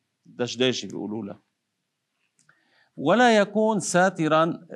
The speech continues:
في دا-، في الداخل، لا يكون يلبس شيئًا يستر ما بين السرة والركبة، فإذا نزل إلى الركوع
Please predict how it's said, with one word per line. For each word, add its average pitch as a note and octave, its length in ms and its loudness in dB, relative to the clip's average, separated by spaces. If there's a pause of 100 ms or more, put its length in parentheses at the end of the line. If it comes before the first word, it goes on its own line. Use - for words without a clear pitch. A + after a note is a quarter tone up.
(140)
في B2+ 260 -2
دا-، A#2+ 280 0
في - 120 -8
الداخل، D#3 540 -2
لا F#3+ 160 0
يكون F#3 280 -4
يلبس D3+ 420 -2
شيئًا C#3 460 -6
يستر D3 340 -4
ما A#2+ 140 -2
بين C3 240 -2
السرة A#2+ 380 -6
والركبة، G#2 500 -8 (920)
فإذا F3 380 2
نزل G#3 380 2
إلى F3+ 300 2
الركوع D#3 720 -4